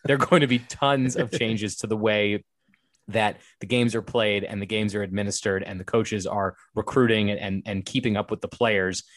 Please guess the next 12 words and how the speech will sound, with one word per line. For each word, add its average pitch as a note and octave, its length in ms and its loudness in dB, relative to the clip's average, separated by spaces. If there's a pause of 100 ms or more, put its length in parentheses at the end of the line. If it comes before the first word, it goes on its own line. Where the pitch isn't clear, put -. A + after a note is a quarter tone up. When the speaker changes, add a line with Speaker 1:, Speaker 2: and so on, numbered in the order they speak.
(200)
Speaker 1:
And G#2 420 2 (180)
I A2+ 100 0
love A2 520 0 (260)
that A2 320 -4
Duke, A#2+ 380 2 (120)
you C3+ 120 2
know, E2+ 120 -4 (340)
obviously C3+ 420 2
made A2+ 180 2
a G#2 60 2
hire A2 340 4
that, G2+ 200 -2